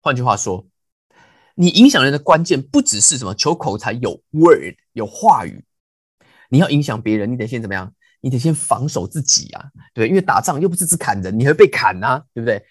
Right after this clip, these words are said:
你不要忘记怎么样，你也是人。换句话说，你也是别人要影响的目标。话语不是话术，话语是思想，话语不是口语表达，不是起承转合，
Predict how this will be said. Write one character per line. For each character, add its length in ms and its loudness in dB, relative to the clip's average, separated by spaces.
你 80 -6
不 100 -6
要 100 4
忘 160 2
记 160 -6
怎 80 -8
么 60 -2
样， 180 0
你 160 4
也 160 2
是 260 0
人。 400 0
换 140 -10
句 80 -8
话 140 -6
说， 160 -6
你 220 -2
也 100 -4
是 160 -6
别 240 6
人 360 -4
要 340 -10
影 220 -10
响 240 -12
的 100 -18
目 160 -12
标。 240 -16
话 300 6
语 220 -8
不 80 -10
是 120 -6
话 180 0
术， 280 -12
话 220 6
语 60 -2
是 120 -10
思 220 -4
想， 200 -10
话 220 6
语 160 -4
不 160 -10
是 140 -4
口 200 -4
语 80 0
表 220 -6
达， 260 -14
不 80 -2
是 100 -2
起 220 -2
承 180 -8
转 220 -2
合， 260 -18